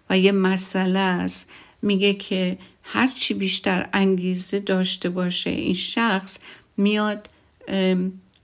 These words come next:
کاری می‌کنه که اون مانع رو از راهش برداره، چون هدفش در راستای خواست و میل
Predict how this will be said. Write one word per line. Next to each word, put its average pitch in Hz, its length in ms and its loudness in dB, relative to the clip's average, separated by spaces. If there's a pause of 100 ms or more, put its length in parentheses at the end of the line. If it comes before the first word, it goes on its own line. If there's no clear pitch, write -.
کاری 240 320 2
می‌کنه 208 540 -2
که 196 200 -8
اون 202 300 0
مانع 185 460 2
رو 233 100 -2
از 190 440 -2
راهش 196 500 -4
برداره، 196 580 -8 (340)
چون 247 360 2 (400)
هدفش 202 920 0 (460)
در 202 180 2
راستای 190 760 -2
خواست - 720 -4
و 240 200 2 (420)
میل 220 800 4